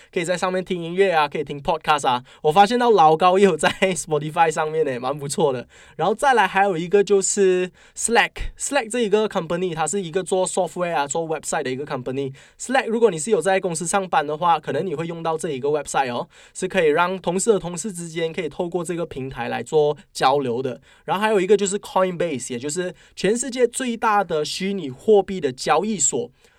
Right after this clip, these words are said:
啊，非常非常的厉害哦。那这三家公司它的共同点就非常清楚啦，就是我一说出它的名字，你就开始对它有共鸣，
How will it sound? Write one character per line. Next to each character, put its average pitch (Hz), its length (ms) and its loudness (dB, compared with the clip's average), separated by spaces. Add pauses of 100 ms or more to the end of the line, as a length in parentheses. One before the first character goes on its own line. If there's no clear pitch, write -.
啊， 117 180 -8
非 143 160 -4
常 135 180 -4
非 139 160 -2
常 127 160 -6
的 127 80 -6
厉 151 220 -8
害 143 220 2
哦。 147 180 -2 (200)
那 269 140 4
这 277 100 -4
三 226 200 2
家 214 100 2
公 208 240 4
司 202 160 -2
它 185 160 0
的 185 80 0
共 233 220 2
同 185 180 0
点 170 140 2
就 185 100 2
非 185 160 0
常 151 180 -2
清 147 280 -8
楚 139 120 -8
啦， 120 140 -4
就 139 100 -4
是 226 120 -2
我 175 160 2
一 233 100 -2
说 185 240 4
出 180 160 -4
它 170 140 -2
的 160 80 -2
名 156 200 -2
字， 220 240 -2 (140)
你 147 100 -10
就 202 120 2
开 165 180 0
始 135 100 -6
对 185 160 -4
它 160 140 0
有 123 140 -2
共 190 260 0
鸣， 131 220 -2